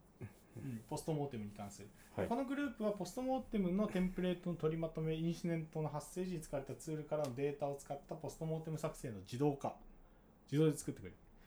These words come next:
Speaker 2: トレンド分析を行うためのポストモーテムからのデータ取り出しの自動化といったGoogle全体にわたるポストモーテムに関する作業の調整を行います。だからもうポストモーテムもソフトウェアエンジニアリング走ってます、Googleで。
Speaker 1: うん。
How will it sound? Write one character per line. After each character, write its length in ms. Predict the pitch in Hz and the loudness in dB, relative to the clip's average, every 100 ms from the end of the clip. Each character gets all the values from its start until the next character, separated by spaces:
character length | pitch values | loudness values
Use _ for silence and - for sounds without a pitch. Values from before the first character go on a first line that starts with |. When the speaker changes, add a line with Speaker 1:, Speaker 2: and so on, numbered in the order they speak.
| - - | -20 -4
Speaker 2:
ト 100 | - | 4
レ 120 | 180 226 | 8 8
ン 200 | 226 214 | 8 10
ド 220 | 214 214 | 10 8
分 220 | 214 202 | 6 6
析 280 | 196 170 - | 6 4 0
を 40 | |
行 120 | - 151 | 0 2
う 100 | 151 | 4
た 80 | |
め 80 | 156 | 2
の 60 | 139 | 2
ポ 140 | 147 | 0
ス 60 | 143 | 2
ト 80 | 202 | 4
モ 120 | 196 | 4
ー 20 | |
テ 60 | 180 | 4
ム 100 | 156 | 2
か 140 | 147 | 0
ら 80 | 143 | 0
の 160 | 139 | -2
デ 160 | 120 143 | 0 0
ー 40 | |
タ 80 | 151 | 0
取 200 | 156 156 | -2 0
り 60 | 147 | 0
出 80 | 139 | -2
し 80 | |
の 60 | 127 | -4
自 160 | 107 117 | -4 -4
動 120 | 123 | -6
化 260 | - 123 - - - - | -2 -4 -4 -14 -20 -10
と 100 | - | 0
い 40 | 208 | 0
っ 40 | - | 2
た 60 | 226 | 2
Google 460 | 190 208 220 233 233 | 4 4 4 2 2
全 220 | 214 214 | 2 4
体 160 | 214 208 | 4 6
に 80 | |
わ 60 | 208 | 4
た 100 | 202 | 2
る 60 | 190 | 0
ポ 120 | 180 | 0
ス 60 | |
ト 60 | 196 | 4
モ 100 | 196 | 4
ー 40 | 185 | 4
テ 60 | |
ム 380 | 151 135 139 165 - - - | 2 2 0 -4 -8 -18 -6
に 120 | 196 185 | -2 4
関 160 | 185 | 6
す 60 | 185 | 6
る 60 | |
作 200 | 156 160 | 4 4
業 180 | 147 147 | 6 4
の 140 | 175 190 | 4 2
調 180 | 139 | 0
整 160 | 127 156 | 2 4
を 80 | 165 | 4
行 160 | 120 95 | 2 -6
い 40 | |
ま 60 | - - | -12 -16
す。 140 | - - - - - - - - - - | -20 -20 -20 -20 -20 -18 -16 -18 -20 0
だ 60 | 117 | 2
か 0 | |
ら 0 | |
も 80 | 120 | 2
う 120 | - | 0
ポ 80 | 160 | -2
ス 100 | - | 0
ト 80 | 320 | 0
モ 100 | 320 | 0
ー 40 | |
テ 100 | - | 2
ム 60 | 147 | 0
も 60 | 120 | -2
ソ 120 | 156 | -6
フ 60 | |
ト 100 | - | 0
ウ 40 | 220 | 4
ェ 20 | |
ア 40 | 214 | 6
エ 20 | |
ン 80 | 214 | 6
ジ 60 | |
ニ 60 | 170 | 6
ア 20 | |
リ 60 | 117 | 2
ン 40 | |
グ 80 | 107 | -4
走 240 | - 151 | -2 -2
っ 40 | - | 2
て 80 | - | 0
ま 80 | |
す、 100 | - - | 0 -6
Google 240 | 98 98 | -6 0
で。 60 | 98 | 2
Speaker 1:
う 40 | |
ん。 160 | 95 | 2